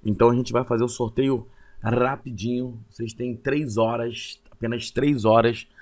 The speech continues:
pra dar a sua opinião, ok? Lembrando que o sorteio vale cem D pra cada gol que o Brasil fizer, ok? Esses cem D são sorteados entre o S um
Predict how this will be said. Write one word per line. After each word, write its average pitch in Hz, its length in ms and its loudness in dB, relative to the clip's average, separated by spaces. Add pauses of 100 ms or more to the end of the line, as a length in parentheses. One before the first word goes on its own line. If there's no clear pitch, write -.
(500)
pra 117 380 4 (840)
dar 113 200 2
a 117 40 0
sua 113 180 -6
opinião, 107 680 -6
ok? 113 440 -6 (320)
Lembrando 107 400 0
que 110 160 -4
o 101 60 -2
sorteio 107 460 -2
vale 98 240 -4
cem - 480 -4
D 113 320 -2 (240)
pra 110 160 -2
cada 143 280 2
gol 120 220 2
que - 120 -6
o 123 40 0
Brasil 110 480 6 (360)
fizer, 98 580 4 (240)
ok? 120 380 0 (320)
Esses 117 260 -2
cem 147 180 -2
D 135 140 -2
são 135 180 -8
sorteados 117 540 -2
entre 113 160 0
o 113 80 6
S 113 300 2
um 131 260 2